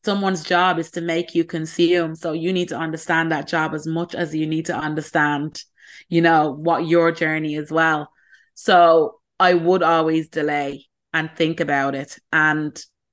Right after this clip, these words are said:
for the most part, things that I've bought that way are the things that I really love. And I like actually loving stuff that I wear. I mostly wear, um, I don't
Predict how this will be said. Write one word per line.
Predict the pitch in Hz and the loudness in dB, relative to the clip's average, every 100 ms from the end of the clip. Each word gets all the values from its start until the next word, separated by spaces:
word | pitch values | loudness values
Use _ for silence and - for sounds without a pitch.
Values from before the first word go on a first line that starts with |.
| - - | -20 -2
for | 196 | 2
the | 180 | 4
most | 185 180 220 - | 6 4 4 0
part, | 214 220 226 - _ _ _ _ _ | 0 0 -4 -16 _ _ _ _ _
things | 208 196 190 | -2 -2 2
that | 190 127 | 2 4
I've | 170 151 | 0 0
bought | 170 160 151 - | 2 2 2 0
that | 160 127 | -2 -2
way | 151 151 165 - | -2 -2 -4 -6
are | 160 | -8
the | 156 | -8
things | 156 151 156 151 | -6 -6 -4 -4
that | 131 | -4
I | 156 | -2
really | 151 156 156 156 156 151 - _ _ | -2 0 2 2 0 -2 -4 _ _
love. | 160 147 147 143 - | -2 -2 -2 -6 -4
And | 170 | 0
I | 156 | 0
like | 160 165 170 - | 2 2 0 -4
actually | 160 165 165 156 156 | -10 -8 -4 -4 -2
loving | 151 151 151 151 156 _ _ _ _ | -4 -4 -8 -10 -14 _ _ _ _
stuff | - - 165 160 - | -18 -2 -2 0 -2
that | 151 | -2
I | 147 | 0
wear. | 147 147 147 151 - | 0 -2 -2 -4 -4
I | 175 165 | 0 0
mostly | 170 165 180 - 185 | 0 0 -2 -2 -2
wear, | 160 156 156 151 - | 0 -2 -2 -4 -4
um, | 156 156 160 - | -4 -4 -6 -8
I | 175 | -6
don't | 165 170 170 175 | -2 -2 -2 -6